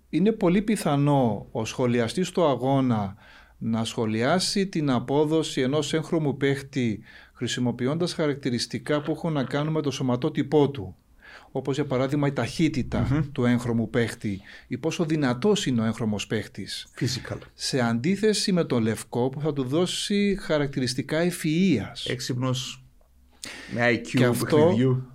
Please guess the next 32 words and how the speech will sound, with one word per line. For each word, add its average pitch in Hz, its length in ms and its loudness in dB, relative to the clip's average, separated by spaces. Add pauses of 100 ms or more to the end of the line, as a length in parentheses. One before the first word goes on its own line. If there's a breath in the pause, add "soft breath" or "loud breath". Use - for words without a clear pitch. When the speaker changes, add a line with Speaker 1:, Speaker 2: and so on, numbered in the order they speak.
(140)
Speaker 1:
το 127 140 -2
βλέπαμε 175 540 2
μέχρι 175 340 0
πριν 190 260 2
από 185 180 0
είκοσι 147 320 0
τριάντα 151 400 0
χρόνια 135 440 0
και 165 140 -4
στη 151 140 -2
φιλοσοφία 127 580 -2
προπονητών, 147 800 0
Speaker 2:
Μμμ. 131 220 2 (420 loud breath)
Speaker 1:
που 120 140 -6
σε 120 320 0
ένα 170 440 2
παραδοσιακό 135 880 2
σύστημα 139 600 0
τέσσερα 139 400 0
τέσσερα 127 380 0
δύο, 113 500 0 (540 loud breath)
στις - 340 -8
πτέρυγες 156 840 2
προτιμούσαν 139 800 0
να 139 80 2
έχουν 151 300 0
έγχρωμους 147 440 0
παίχτες 135 640 -2
διότι 131 440 0
είχαν 135 320 0
την 123 160 -2
ταχύτητα. 120 880 0